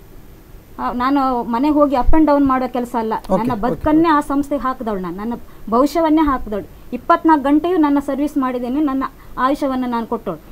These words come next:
Speaker 1: ಒಂದು ಹುಡುಗಿ ರಾತ್ರಿಗೆ ಸಂಸ್ಥೆ ಒಳಗೆ ಇಲ್ಲ ಅಂತ ಹೇಳಿದಾಗ ನನ್ನ ಜವಾಬ್ದಾರಿ, ಅವಳು ಎಲ್ಲಿ ಹೋದಾಳಂತ ನಾನು ನೋಡ್ಲೇಬೇಕು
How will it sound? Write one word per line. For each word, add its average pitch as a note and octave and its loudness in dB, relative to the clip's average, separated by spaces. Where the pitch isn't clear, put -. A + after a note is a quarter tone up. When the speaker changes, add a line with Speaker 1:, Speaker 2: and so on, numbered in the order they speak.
Speaker 1:
ಒಂದು C#4+ 6
ಹುಡುಗಿ D4+ 0
ರಾತ್ರಿಗೆ D4 0
ಸಂಸ್ಥೆ D4 0
ಒಳಗೆ C#4 0
ಇಲ್ಲ D#4 2
ಅಂತ D4 2
ಹೇಳಿದಾಗ C#4 -2
ನನ್ನ C4 0
ಜವಾಬ್ದಾರಿ, G#3 -4
ಅವಳು - -6
ಎಲ್ಲಿ C4+ 2
ಹೋದಾಳಂತ D#4 2
ನಾನು B3+ 0
ನೋಡ್ಲೇಬೇಕು B3 0